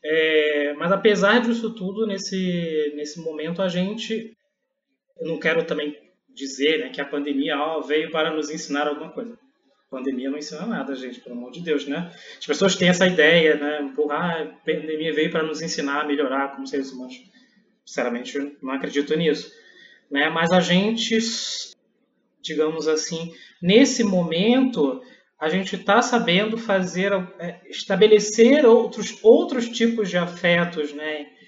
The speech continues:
entre nós mesmos, mesmo que à distância, et cetera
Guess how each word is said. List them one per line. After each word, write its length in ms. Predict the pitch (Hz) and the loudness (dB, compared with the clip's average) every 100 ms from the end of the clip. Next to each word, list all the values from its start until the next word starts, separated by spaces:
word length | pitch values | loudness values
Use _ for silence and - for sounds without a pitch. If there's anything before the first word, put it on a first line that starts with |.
| _ _ | _ _
entre 360 | 165 202 185 175 | -2 0 0 -2
nós 280 | 165 170 | 0 0
mesmos, 380 | 165 160 175 175 | 0 -4 -4 -4
mesmo 380 | 170 202 233 220 | 2 4 4 2
que 100 | 202 | 2
à 80 | 196 | 0
distância, 840 | 180 175 - 165 185 214 208 - | 0 -8 -2 2 4 4 0 -4
et 100 | 160 | -6
cetera 640 | 160 - 156 165 180 185 - | -6 -4 -2 -2 -4 -6 -8